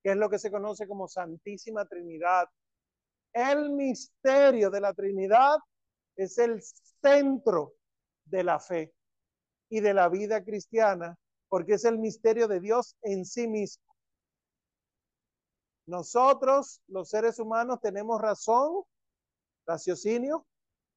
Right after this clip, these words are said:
y podemos deducir la existencia de Dios.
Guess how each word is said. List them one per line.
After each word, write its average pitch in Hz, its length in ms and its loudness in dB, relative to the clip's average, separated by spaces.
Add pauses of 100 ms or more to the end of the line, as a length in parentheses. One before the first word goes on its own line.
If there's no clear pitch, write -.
(160)
y 208 140 -2
podemos 226 760 -2 (120)
deducir 233 1040 -4 (460)
la 196 100 -2
existencia 196 760 -6
de 170 140 -6
Dios. 151 500 -12